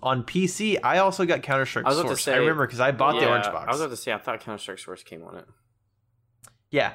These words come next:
Speaker 1: So imagine buying, buying one game for forty bucks, getting Half-Life two, Episode one, Episode two, Team Fortress two, Counter-Strike Source, and Portal one. That is, like, I don't,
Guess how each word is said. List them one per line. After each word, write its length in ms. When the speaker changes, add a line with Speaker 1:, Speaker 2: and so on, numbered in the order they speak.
Speaker 1:
So 500
imagine 540
buying, 520
buying 520
one 340
game 300
for 160
forty 260
bucks, 460
getting 220
Half-Life 420
two, 360
Episode 340
one, 180
Episode 280
two, 320
Team 240
Fortress 460
two, 320
Counter-Strike 400
Source, 360
and 240
Portal 320
one. 300
That 360
is, 220
like, 220
I 80
don't, 200